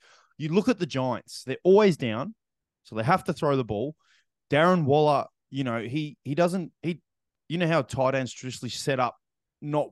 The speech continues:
as wideouts. Sometimes he sets up as a genuine wide receiver, mate, and runs a wide receiver pattern where he's one-on-one with the opposition quarterback.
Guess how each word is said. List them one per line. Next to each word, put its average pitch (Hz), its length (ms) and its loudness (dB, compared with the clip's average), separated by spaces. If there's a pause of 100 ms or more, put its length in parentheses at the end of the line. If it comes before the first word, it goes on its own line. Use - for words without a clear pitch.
(120)
as 120 180 -4
wideouts. 113 640 0 (200)
Sometimes 254 400 2
he 247 80 2
sets 175 300 -2
up 160 220 0
as 139 140 -4
a 139 40 -4
genuine 131 580 0
wide 113 260 0
receiver, 143 420 -4
mate, 98 220 -6 (100)
and 139 300 -2 (360)
runs 156 340 2
a 156 40 2
wide 135 340 2
receiver 143 340 -4
pattern 135 420 -4
where 131 140 -2
he's 123 140 -4
one-on-one 131 580 -2
with 120 140 -8
the 131 80 -8
opposition 120 380 -10
quarterback. - 400 -4